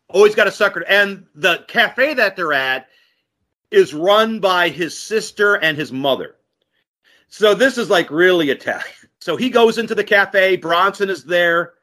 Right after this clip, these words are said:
and Bronson surreptitiously puts cyanide on his cannolis.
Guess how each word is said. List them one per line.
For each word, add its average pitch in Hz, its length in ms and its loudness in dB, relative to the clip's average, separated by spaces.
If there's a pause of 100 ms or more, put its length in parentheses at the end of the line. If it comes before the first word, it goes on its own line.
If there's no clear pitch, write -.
and 143 160 -6
Bronson 170 420 0
surreptitiously 175 1000 -2
puts 156 340 -4
cyanide 143 1000 -2 (560)
on 139 300 0
his 143 220 -6
cannolis. 127 680 -4